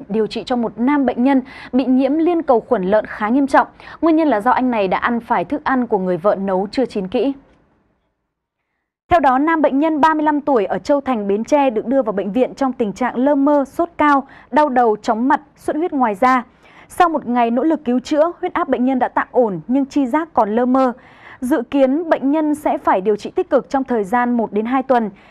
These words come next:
Chi phí điều trị mỗi ngày có thể tốn khoảng mười triệu đồng. Nguyên nhân ban đầu được xác định là do vợ của bệnh nhân trước đó đã mua thịt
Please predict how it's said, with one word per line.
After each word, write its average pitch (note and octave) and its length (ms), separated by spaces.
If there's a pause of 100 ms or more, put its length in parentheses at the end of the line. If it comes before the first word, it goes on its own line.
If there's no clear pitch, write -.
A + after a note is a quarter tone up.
(140)
Chi F4 120
phí D4 160
điều D4 120
trị C4 180
mỗi C4 160
ngày D#4 240
có A3+ 120
thể A#3 140
tốn A3 320
khoảng A3 320
mười A3+ 120
triệu G#3+ 160
đồng. A3+ 260 (500)
Nguyên F4 160
nhân F4 120
ban D#4+ 180
đầu B3 140
được G#3+ 100
xác E4 200
định D4+ 200
là A3+ 240
do C4+ 260
vợ A#3+ 220
của - 120
bệnh G#3 200
nhân C4 200
trước E4 180
đó G#3+ 220
đã - 180
mua D4 340
thịt C4+ 180